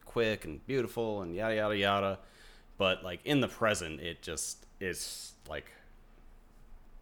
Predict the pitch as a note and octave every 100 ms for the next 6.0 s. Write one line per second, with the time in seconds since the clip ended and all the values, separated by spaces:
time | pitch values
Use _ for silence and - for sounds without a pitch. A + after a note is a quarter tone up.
0 | - - - C3 B2+ F#2+ C3+ D3+ C3 -
1 | - C3 G#2+ G#2 - G2 F2+ E2+ F#2+ F2+
2 | E2 D#2+ E2 - G#2 G2 G2 F#2+ - F2
3 | F2+ F2 D#2 D2+ D2+ E2 D#2+ D#2 E2 E2
4 | D2+ F2 D#2 D#2+ E2 - E2 - - C#2+
5 | C#2+ C#2+ D2 F2 F2+ F2 E2 E2+ E2